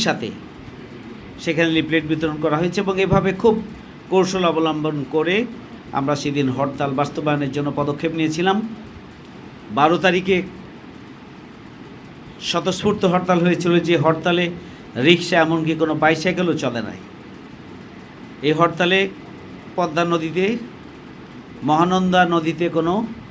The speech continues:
নৌকা পর্যন্ত চলে নাই, কোনো মানুষ ঘর থেকে বেরো নাই এবং একটা স্বতঃস্ফূর্ত নজিরবিহীন হরতাল সেদিন হয়েছিল এবং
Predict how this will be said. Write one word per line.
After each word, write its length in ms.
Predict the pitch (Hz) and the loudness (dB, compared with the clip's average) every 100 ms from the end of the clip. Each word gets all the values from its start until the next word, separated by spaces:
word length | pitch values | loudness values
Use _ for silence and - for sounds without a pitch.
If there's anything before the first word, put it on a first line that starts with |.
| - - - - - - - - 135 | -18 -20 -20 -20 -18 -18 -16 -4 2
নৌকা 260 | 170 170 185 | 4 4 4
পর্যন্ত 320 | 185 170 170 165 156 | 4 2 2 2 2
চলে 200 | 139 127 113 | 0 0 -2
নাই, 100 | - - - - - - - - - - - - | -8 -14 -18 -18 -18 -18 -18 -18 -18 -18 -16 -4
কোনো 140 | 165 170 160 | 2 4 4
মানুষ 200 | 190 175 170 | 4 4 2
ঘর 100 | 170 | 2
থেকে 160 | 175 165 160 | 0 0 2
বেরো 160 | 147 131 | 2 0
নাই 100 | 98 - - - - - - - - - - - - - | -4 -14 -18 -18 -20 -20 -20 -20 -20 -20 -20 -18 -12 -4
এবং 120 | 147 165 151 | 0 0 -2
একটা 160 | 170 170 - | -4 -4 -4
স্বতঃস্ফূর্ত 640 | 160 165 - - 233 226 170 113 - - 143 | -4 -4 -2 2 2 2 0 0 -4 -2 4
নজিরবিহীন 580 | 175 170 202 160 165 151 | 6 6 4 6 4 4
হরতাল 400 | 131 135 151 180 226 220 - - - - - - - - - - | 2 0 2 2 2 -4 -10 -16 -16 -18 -18 -20 -20 -20 -18 -4
সেদিন 240 | 156 151 147 | 0 2 4
হয়েছিল 300 | 160 160 190 175 | 4 4 2 0
এবং 120 | 156 | 2